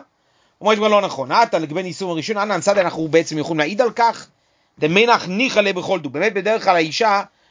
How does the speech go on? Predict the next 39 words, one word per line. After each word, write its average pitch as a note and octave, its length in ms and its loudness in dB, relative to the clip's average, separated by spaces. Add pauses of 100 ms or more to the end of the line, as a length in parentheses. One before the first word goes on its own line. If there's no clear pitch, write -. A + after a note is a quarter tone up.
(100)
נוח F#3+ 280 4
לה A3 180 6
בכל G3 320 2
בעל F#3 260 4
שהוא, C#3 280 -4
כמו F#3+ 180 -8
שאמר F#3+ 200 -4
ריש E3 180 -8
לקיש, F#3+ 420 -6 (400)
דאמר F3 160 6
ריש E3+ 180 2
לקיש, F3+ 260 0
כפי F3 120 -10
שנשים E3+ 460 -6
היו D#3+ 320 -2
רגילות D#3 300 0
לומר, F#3 380 2 (540)
תו A#3 100 4 (160)
למיטב G3 500 -2
תענדו, F#3 460 -6
מלמיטב G#3+ 400 -4
ארמלו, A3 360 0
טוב G#3+ 180 2
לשבת G#3 280 2
בשני F3 360 -2
גופים, D3 540 -8 (720)
עם D3 160 0
בעל F#3 220 4
כלשהו, E3+ 340 -2
לשבת F#3 280 0
אלמנה. A#3 380 -2 (540)
לכן, G#3 480 0
לכן A#3+ 240 2
אנחנו G3+ 160 0
אומרים, A3 240 2
"נוח G#3+ 340 4
לאישה G#3 300 0
להתקדש G#3 400 -4
לבעל". G3 360 2